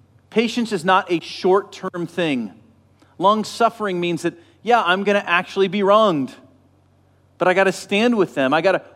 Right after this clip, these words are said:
walk with them. As I was getting ready this morning, Elise and I were talking about an instance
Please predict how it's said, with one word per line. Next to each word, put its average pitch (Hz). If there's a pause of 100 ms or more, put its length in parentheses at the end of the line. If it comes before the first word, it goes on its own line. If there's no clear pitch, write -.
walk 214
with 202
them. 131 (1700)
As 143
I 185
was 160
getting 196
ready 190
this 170
morning, 165
Elise 165
and 180
I 170
were 165
talking 170
about 165
an 165
instance 170